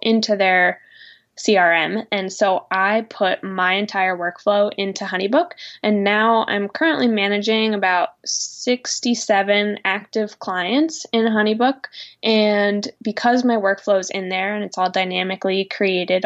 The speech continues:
off of their project date or their booking date,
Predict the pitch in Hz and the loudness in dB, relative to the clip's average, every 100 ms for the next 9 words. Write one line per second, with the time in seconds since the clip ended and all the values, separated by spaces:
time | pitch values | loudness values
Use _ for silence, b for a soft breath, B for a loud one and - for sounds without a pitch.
0 | - 180 - 185 185 180 170 165 - - | 0 -2 0 -2 0 0 2 0 -2 -2
1 | 220 220 240 - 254 294 - 202 190 180 | -2 0 -2 0 0 0 0 2 2 0
2 | - - _ _ _ - 190 180 180 196 | -2 -6 _ _ _ -2 0 0 0 -2
3 | 196 220 226 262 294 - | -2 -2 0 2 2 -2